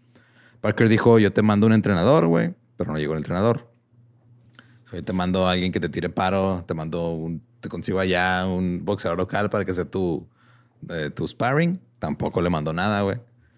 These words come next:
Este güey terminó entrenando solo en un gimnasio con los puros sacos, como si fuera, eh, como si no fuera un güey que ya está establecido en el box. Y luego, mientras esperaba en el vestidor antes de la pelea, Tim, llegan dos policías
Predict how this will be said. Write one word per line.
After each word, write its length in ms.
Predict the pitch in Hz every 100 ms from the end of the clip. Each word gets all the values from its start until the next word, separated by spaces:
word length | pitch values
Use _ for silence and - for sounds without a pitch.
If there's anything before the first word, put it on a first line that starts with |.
| _
Este 120 | -
güey 120 | 92
terminó 460 | 85 95 85 87 87
entrenando 540 | 98 82 85 76 80 101
solo 380 | - 107 113
en 120 | 107 87
un 100 | 87
gimnasio 520 | 110 90 87 98 87
con 180 | 85 76 -
los 180 | 80 -
puros 260 | - 85
sacos, 420 | 117 123 165 160 -
como 220 | - 80
si 100 | -
fuera, 580 | 123 82 82 80 78 - _ _ _ _ _ _
eh, 80 | 110
como 160 | 113 95
si 100 | 107
no 100 | 113
fuera 520 | 120 110 113 110 98
un 120 | 110
güey 180 | 98 95
que 100 | 107
ya 60 | 92
está 160 | -
establecido 380 | 92 95 85 92
en 60 | 85
el 80 | 73
box. 300 | - - - _ _ _ _ _ - _ _ _ _ _ _ _ _ -
Y 80 |
luego, 220 | 160 202 185
mientras 260 | 165 139
esperaba 360 | 123 - 104 120
en 60 | 160
el 100 | 139
vestidor 360 | 123 98 107
antes 160 | 120 147
de 100 | 143
la 120 | 131
pelea, 440 | 117 123 95 95 -
Tim, 320 | 123 107 107 - -
llegan 280 | 87 101 98
dos 160 | 98
policías 640 | - 101 - 90 85 -